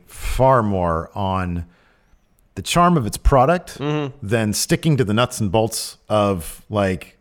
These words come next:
Speaker 1: all the
Speaker 2: The rules of wrestling.
Speaker 1: the rules of wrestling.
Speaker 2: Yeah.
Speaker 1: And I think, I know there, there's people who out there are like, "Oh, no, you need to do all that stuff." And I get it. I understand. You know, it's okay to be a stickler for details.
Speaker 2: Yeah.
Speaker 1: But, uh,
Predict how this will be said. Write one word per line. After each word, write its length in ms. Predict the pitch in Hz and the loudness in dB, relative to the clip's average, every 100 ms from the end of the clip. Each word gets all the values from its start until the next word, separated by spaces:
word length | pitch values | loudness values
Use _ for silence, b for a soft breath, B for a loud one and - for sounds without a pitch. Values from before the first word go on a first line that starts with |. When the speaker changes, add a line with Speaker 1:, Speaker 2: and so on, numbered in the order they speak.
| 101 | 0
Speaker 1:
all 200 | 123 131 | 2 4
the 240 | 107 92 - - | 2 -2 -8 -10
Speaker 2:
The 120 | 98 | -6
rules 380 | 98 113 107 95 | -2 -2 -2 -4
of 100 | 90 | -4
wrestling. 340 | 90 82 - | -4 -4 -6
Speaker 1:
the 80 | 123 | -2
rules 300 | 123 143 120 | 2 2 2
of 120 | 107 | 0
wrestling. 480 | 110 101 - 67 69 | 0 0 -4 -12 -12
Speaker 2:
Yeah. 200 | 90 82 | -12 -8
Speaker 1:
And 160 | 131 147 | -2 0
I 80 | 143 | 2
think, 220 | 180 160 | 0 2
I 100 | 147 | 2
know 100 | 156 | 2
there, 200 | 156 151 | 2 2
there's 260 | 143 170 | 2 0
people 340 | 139 165 175 170 | -2 -2 0 0
who 120 | 175 | 0
out 80 | 165 | 0
there 180 | 165 165 | 0 0
are 60 | |
like, 160 | 160 156 | 2 4
"Oh, 220 | 170 165 | 4 4
no, 160 | 160 156 | 2 0
you 160 | 151 | 0
need 100 | 147 | 0
to 80 | 139 | 0
do 180 | 135 131 | 0 0
all 120 | 127 | 0
that 100 | 123 | 0
stuff." 280 | - 127 123 | 0 -2 0
And 140 | 131 | -4
I 160 | 127 135 | -2 -2
get 220 | 131 135 | 0 0
it. 120 | 85 - | 0 -2
I 120 | 98 | -2
understand. 580 | 107 87 143 95 80 104 | -2 -2 -2 -2 -2 -4
You 80 | 87 | -6
know, 160 | 76 | -6
it's 140 | 85 90 | -8 -8
okay 200 | 85 104 | -6 -6
to 60 | |
be 100 | 73 | -6
a 60 | 78 | -8
stickler 300 | - 78 69 | -8 -12 -12
for 80 | 71 | -10
details. 440 | 110 - - 82 - | -10 -12 -16 -16 -10
Speaker 2:
Yeah. 160 | 85 B B B B | -10 B B B B
Speaker 1:
But, 360 | 90 104 104 - | 0 0 2 2
uh, 500 | 98 90 82 78 | 2 2 0 -2